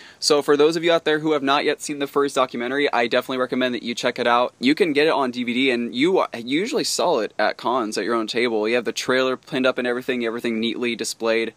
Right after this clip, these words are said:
So for those who happen to see him at an upcoming con,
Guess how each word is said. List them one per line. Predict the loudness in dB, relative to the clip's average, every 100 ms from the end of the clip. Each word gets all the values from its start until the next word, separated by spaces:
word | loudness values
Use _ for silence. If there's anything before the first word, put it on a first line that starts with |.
| _ -20 -4
So | 0 0 0 -6 _ _ _ _
for | 4
those | 6 4 2
who | 2 2 2
happen | 0 0 0 -4
to |
see | -2 -2 -2
him | -2 -2
at | 0
an | 0 0
upcoming | -4 -2 -4 -2
con, | 0 2 0